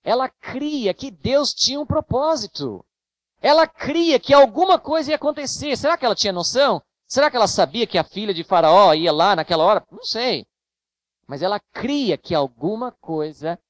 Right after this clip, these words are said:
ia acontecer. Então, é, Deus estava ali protegendo, Deus estava ali pronto pra desfazer as obras de Satanás. E então, é, nesse período de quarenta anos,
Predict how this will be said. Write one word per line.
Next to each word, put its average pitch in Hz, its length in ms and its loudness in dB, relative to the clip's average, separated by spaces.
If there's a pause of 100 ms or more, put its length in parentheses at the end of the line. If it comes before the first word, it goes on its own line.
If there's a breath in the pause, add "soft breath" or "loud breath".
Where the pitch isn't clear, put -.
(180)
ia 170 260 -6
acontecer. 131 680 -16 (400)
Então, 165 540 -6 (920)
é, 135 420 -2
Deus 175 640 0 (160)
estava 143 400 0
ali 127 240 -6
protegendo, 139 800 -8
Deus 135 220 -4
estava 127 280 -2
ali 135 320 -8 (340)
pronto 180 440 2
pra 165 160 -4
desfazer 143 960 -6
as 117 280 -6
obras 151 380 0
de 139 100 -16
Satanás. 131 720 -2 (920)
E 214 120 -12
então, 226 540 0 (360)
é, 165 400 -2
nesse 190 340 -4
período 170 380 -6
de 165 80 -16
quarenta 180 520 0
anos, 202 640 0